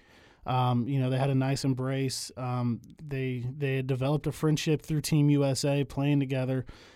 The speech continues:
And that, that kinda went, got put to bed. And, you know, I remember when, uh, the Lakers first signed LeBron, Kobe's first reaction was, "I love it,"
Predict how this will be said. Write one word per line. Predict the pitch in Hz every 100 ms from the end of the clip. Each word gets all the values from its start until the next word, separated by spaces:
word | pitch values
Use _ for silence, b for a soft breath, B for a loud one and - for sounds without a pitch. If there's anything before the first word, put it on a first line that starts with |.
| B B
And | 135 135
that, | 147 -
that | 175 180
kinda | - 226 220
went, | 190 202
got | 180 185 -
put | 202 -
to |
bed. | 151 151 175 180
And, | 143 131 123 117
you | 143
know, | 139 139 131
I | 135
remember | 139 139 135 139 120 _ _ - _ _ _ -
when, | 156 151 143
uh, | 139 135
the | 131
Lakers | 135 147 156
first | - 156 147 - - -
signed | 143 180 190
LeBron, | 143 139 139 139 139 b b b b
Kobe's | - 165 156 151 -
first | - 156 147
reaction | 143 156 151
was, | 131 131
"I | 123
love | 123 131 113
it," | -